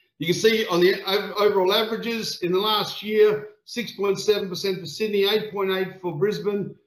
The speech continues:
You know, Perth is the worst performing 'cause it's been in a, a lull market. It was just starting to get in motion,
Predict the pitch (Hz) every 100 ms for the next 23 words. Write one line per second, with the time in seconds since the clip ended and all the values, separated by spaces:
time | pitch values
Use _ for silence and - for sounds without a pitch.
0 | _ 196 202 202 277 254 240 175 165 180
1 | 202 208 214 196 - 240 254 151 123 175
2 | 190 147 196 214 208 185 151 131 160 156
3 | 156 202 208 180 196 214 - 160 151 143
4 | 123 - - 220 240 220 185 180 170 160
5 | 156 147 151 160 - 175 -